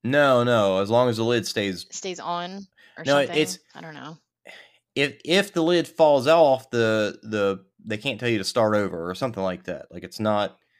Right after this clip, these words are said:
Speaker 1: specific about
Speaker 2: It's no, it's nothing like if all the, all the stuff falls out of it or whatever. Like what happened to Hobie years and years ago.
Speaker 1: Right. I need to listen to Scott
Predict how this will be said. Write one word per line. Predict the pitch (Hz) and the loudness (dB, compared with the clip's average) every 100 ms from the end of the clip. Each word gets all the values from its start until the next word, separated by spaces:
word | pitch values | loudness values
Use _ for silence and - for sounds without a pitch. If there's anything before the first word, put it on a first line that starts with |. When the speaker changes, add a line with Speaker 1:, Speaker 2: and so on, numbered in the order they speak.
| _ - | _ -20
Speaker 1:
specific | - 107 - 113 104 104 | -14 -10 -4 -4 -4 -6
about | 92 101 92 92 _ _ _ _ | 0 2 0 -4 _ _ _ _
Speaker 2:
It's | 208 196 | -14 -14
no, | 196 185 160 | -10 -12 -12
it's | 185 202 | -16 -10
nothing | 185 185 175 | -10 -10 -10
like | 170 160 _ - - | -8 -10 _ -20 -14
if | 165 - - | -14 -14 -16
all | - 170 | -6 -4
the, | 160 147 _ _ - | -4 -8 _ _ -12
all | 170 | -10
the | 165 | -10
stuff | 156 - 160 - | -12 -12 -14 -12
falls | 156 147 151 | -12 -10 -8
out | 143 147 | -8 -8
of | 151 | -8
it | 135 - _ _ | -10 -12 _ _
or | 190 170 | -14 -12
whatever. | 165 160 165 175 - _ _ _ - | -10 -10 -12 -14 -18 _ _ _ -16
Like | 175 | -10
what | 180 | -8
happened | 180 180 180 | -8 -8 -8
to | 180 | -10
Hobie | 185 175 180 190 _ _ _ _ _ _ - | -8 -6 -8 -10 _ _ _ _ _ _ -16
years | 220 226 226 | -8 -6 -4
and | 214 | -6
years | 226 233 | -4 -4
ago. | 226 233 233 | -2 0 -2
Speaker 1:
Right. | 240 92 87 - _ _ _ _ - | -2 -4 -6 -12 _ _ _ _ -18
I | 113 | -8
need | 131 143 | -6 -6
to | 110 | -4
listen | 110 107 95 92 | -4 -6 -10 -10
to | - 98 92 92 87 85 | -6 -4 -4 -4 -6 -8
Scott | - - 92 78 | -8 -4 -4 -6